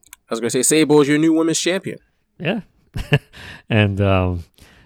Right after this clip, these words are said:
Speaker 2: I, I love that they spotlighted Shane McMahon as the referee here, because it led us right into
Speaker 1: Ah.
Speaker 2: what would happen the next match. It got perfect placement, and it,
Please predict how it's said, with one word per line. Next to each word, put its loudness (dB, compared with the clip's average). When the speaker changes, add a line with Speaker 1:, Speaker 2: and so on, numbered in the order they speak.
Speaker 2:
I, 4
I 2
love 4
that 4
they 4
spotlighted -2
Shane -6
McMahon -2
as -2
the -4
referee -2
here, -4
because -4
it -6
led -4
us -4
right 0
into 0
Speaker 1:
Ah. 0
Speaker 2:
what -4
would -6
happen -4
the -8
next -10
match. -10
It -18
got -4
perfect 0
placement, -8
and -6
it, -6